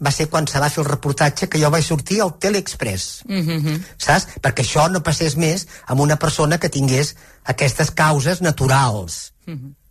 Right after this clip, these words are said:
Speaker 1: Perquè sapiguessin diferenciar el blanc del negre, que no tothom és igual. El nom pot ser el mateix, però no tothom és igual. Perquè jo he conegut senyores, senyores, senyores, senyores, trans, grans senyores, Vale, altres també són trans,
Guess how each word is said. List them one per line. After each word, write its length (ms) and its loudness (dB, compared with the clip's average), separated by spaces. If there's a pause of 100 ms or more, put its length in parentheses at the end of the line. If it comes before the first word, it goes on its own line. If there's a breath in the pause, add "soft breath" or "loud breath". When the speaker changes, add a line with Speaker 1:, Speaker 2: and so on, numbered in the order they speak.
(100)
Speaker 1:
Perquè 180 -2
sapiguessin 580 0
diferenciar 720 2 (160 loud breath)
el 160 4
blanc 320 2
del 160 4
negre, 340 2
que 120 0
no 120 2
tothom 380 2
és 140 0
igual. 240 2 (280 loud breath)
El 120 2
nom 200 2
pot 160 0
ser 120 -2
el 60 0
mateix, 360 0
però 180 0
no 140 4
tothom 320 0
és 160 0
igual. 340 0 (280 loud breath)
Perquè 220 2
jo 60 6
he 80 4
conegut 480 0 (920 loud breath)
senyores, 580 0
senyores, 840 2
senyores, 460 -4
senyores, 580 0
trans, 520 2
grans 400 0
senyores, 560 0 (520 loud breath)
Vale, 300 0
altres 340 -2
també 180 4
són 220 2
trans, 420 2